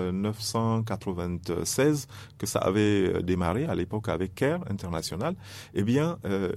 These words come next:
on, on sait, euh, par expérience que pendant, euh, pendant plus de dix ans, vingt et un pour cent des femmes nigériennes, euh, étaient, et aujourd'hui c'est autour de, je sais pas, quinze ou seize pour cent, mais, mais pendant dix ans, on a eu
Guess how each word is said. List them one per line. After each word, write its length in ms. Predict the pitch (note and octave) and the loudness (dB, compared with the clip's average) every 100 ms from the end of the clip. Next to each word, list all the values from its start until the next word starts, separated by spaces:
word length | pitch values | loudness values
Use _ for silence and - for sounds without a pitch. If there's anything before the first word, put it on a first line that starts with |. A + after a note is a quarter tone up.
| - | 0
on, 260 | G2+ G2+ G2+ | 2 4 4
on 120 | G2 | 2
sait, 280 | - - C#3+ - - - - - - - - | 2 4 2 0 -20 -20 -20 -20 -20 -6 0
euh, 260 | F2 F2 - - | 2 2 0 2
par 160 | A2 | 2
expérience 480 | - - G#2 C#3 C#3+ | 2 2 2 2 0
que 80 | B2+ | 0
pendant, 560 | - A2+ B2 C3 C3+ - | 2 4 4 4 2 2
euh, 140 | F#2+ | 0
pendant 640 | - G2+ G#2+ A#2+ A#2+ A#2 A2 - - - - | 0 -2 0 0 0 0 -4 -8 -14 -16 -6
plus 160 | C3+ | -2
de 100 | A#2 | 2
dix 320 | F#2 G#2 D3 A#2+ | 2 4 2 2
ans, 140 | C3 - - - - | -2 -8 -16 -18 -10
vingt 280 | F#2+ A#2+ B2 | 0 0 0
et 80 | B2+ | 0
un 120 | D3+ | 0
pour 180 | D3 A2+ | 0 -4
cent 180 | - B2 | -2 0
des 120 | G2+ | -2
femmes 220 | A2 A#2 | 0 0
nigériennes, 520 | G2+ F#2 F2 G2 B2+ C3+ - - - - | 2 2 0 0 -2 -6 -14 -18 -20 -10
euh, 560 | F2+ F2 E2+ D#2+ - F2 - - - - | -4 -2 -2 -2 -4 -4 -6 -6 -6 -6
étaient, 480 | G#2+ F2+ - B2+ C3+ A#2 | -2 -2 0 0 0 -2
et 120 | F#2 | -4
aujourd'hui 420 | - F2+ F2+ G#2+ | -2 0 0 0
c'est 120 | A2 | 0
autour 300 | F2+ F2 G2+ | 0 0 0
de, 300 | F2+ F2 E2 E2 | 0 2 2 -2
je 80 | |
sais 120 | - E2+ | -6 -4
pas, 180 | F#2+ | -4
quinze 260 | F2 G2+ F#2+ | -2 -2 0
ou 40 | |
seize 300 | E2+ G2 G2 | 0 0 0
pour 200 | - D#2+ | -2 -4
cent, 180 | - D3 | -2 -2
mais, 200 | A2+ D#2+ - - - | -2 -2 -4 -20 -8
mais 80 | - | -4
pendant 280 | - G#2+ B2+ | 0 2 2
dix 260 | A#2+ C#3+ | 0 2
ans, 120 | D3 C#3+ | 2 2
on 80 | A2 | 2
a 100 | G2+ | 0
eu 240 | B2+ C#3+ | 2 -2